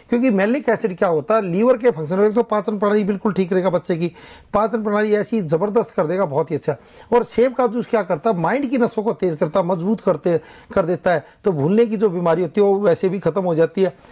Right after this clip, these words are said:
और बच्चे का पढ़ाई में मन लगता है। साथ में बच्चे को आप अमल की क्रिया कराएं और हो सके तो सूर्य नमस्कार,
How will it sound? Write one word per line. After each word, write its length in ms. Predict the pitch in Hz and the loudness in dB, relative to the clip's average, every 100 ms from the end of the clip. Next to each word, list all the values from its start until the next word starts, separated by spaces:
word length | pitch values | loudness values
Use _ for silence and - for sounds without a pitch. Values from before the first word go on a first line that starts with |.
| - | -6
और 60 | 208 | -2
बच्चे 280 | 208 - | -2 0
का 80 | 220 | 0
पढ़ाई 320 | 220 214 165 160 | 0 0 0 0
में 100 | 165 | -2
मन 200 | 156 151 | -2 0
लगता 260 | 147 123 | -2 0
है। 120 | 160 143 - - | -2 -4 -20 -12
साथ 280 | - 208 220 | -2 -2 0
में 120 | 269 | 0
बच्चे 240 | 240 254 | 0 -2
को 100 | 226 | 0
आप 160 | 240 220 | 2 2
अमल 280 | 190 190 196 | 0 -2 -4
की 160 | 214 | -4
क्रिया 320 | 180 175 180 | -4 0 0
कराएं 260 | 170 185 196 | 2 2 2
और 120 | 240 | 0
हो 180 | 151 196 | 0 0
सके 200 | 220 220 | 0 -2
तो 120 | 202 | -4
सूर्य 360 | 240 - 269 285 | -6 0 2 2
नमस्कार, 480 | 240 208 - 165 | 0 -2 -2 -4